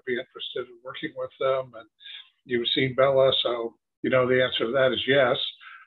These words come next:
Uh, <laughs> she, uh, so we started putting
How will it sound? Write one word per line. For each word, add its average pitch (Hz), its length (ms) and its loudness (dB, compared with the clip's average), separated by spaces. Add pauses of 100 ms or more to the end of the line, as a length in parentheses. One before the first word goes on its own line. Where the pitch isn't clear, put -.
Uh, 139 200 2 (640)
<laughs> - 880 -10
she, 135 480 -8
uh, 123 240 -10 (680)
so 147 260 6
we 147 260 2
started 143 440 2
putting 151 260 -2